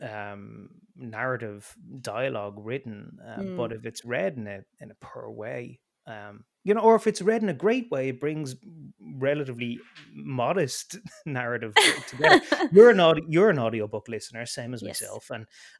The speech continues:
Speaker 1: uh, it's the same thing. Uh, I was recently reading, um, au-, audio reading, um, Bernard Cornwell's, uh, uh, last,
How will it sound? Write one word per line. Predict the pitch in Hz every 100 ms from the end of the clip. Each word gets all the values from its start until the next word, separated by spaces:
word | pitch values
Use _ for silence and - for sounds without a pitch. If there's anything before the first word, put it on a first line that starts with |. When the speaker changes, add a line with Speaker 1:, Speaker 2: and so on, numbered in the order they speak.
| -
Speaker 1:
uh, | 170
it's | 175
the | -
same | - 214 160
thing. | 220 160 113
Uh, | 107 104 - - 113 - 143
I |
was | 143 135 127 -
recently | 147 - 135 120
reading, | 123 123 120 110 110
um, | 110 104 101 98 98 _ _ _ 120 101 _
au-, | 120 - 131 131
audio | 123 127 110 104 -
reading, | 117 107 107 - - _ -
um, | 104 98 95 98 - - 139 117
Bernard | 123 117 113 110
Cornwell's, | - 113 117 113 107 104 101 - 123
uh, | 104 101 - 123 131 _
uh, | 127 120 131
last, | 123 110 107 -